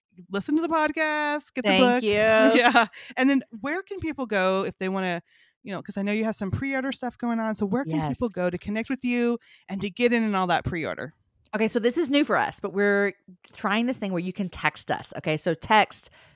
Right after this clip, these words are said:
Speaker 2: three three seven seven seven. Text the word friend because we wanna be friends with you. So
Speaker 1: Yeah. <laughs>
Speaker 2: text three three seven seven seven, text the word friend,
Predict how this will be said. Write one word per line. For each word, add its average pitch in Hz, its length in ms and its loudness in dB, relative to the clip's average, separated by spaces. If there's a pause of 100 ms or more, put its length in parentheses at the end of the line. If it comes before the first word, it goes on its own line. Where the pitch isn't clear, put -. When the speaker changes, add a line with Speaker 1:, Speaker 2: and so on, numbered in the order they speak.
(120)
Speaker 2:
three 269 160 0
three 208 380 0
seven 202 280 0
seven 208 220 -2
seven. 131 380 0
Text - 240 -4
the 196 80 0
word 165 240 0
friend 165 580 0 (380)
because 165 580 -2 (320)
we 160 120 -4
wanna 165 160 -4
be 269 100 0
friends 427 320 4
with 277 120 0
you. 240 260 4
So 196 60 2
Speaker 1:
Yeah. 208 60 4
<laughs> 202 40 -6
Speaker 2:
text 233 360 4
three 269 160 2
three 254 260 0
seven 233 280 2
seven 220 240 2
seven, 165 320 2
text 185 260 -4
the 220 80 2
word 202 220 2
friend, 170 500 0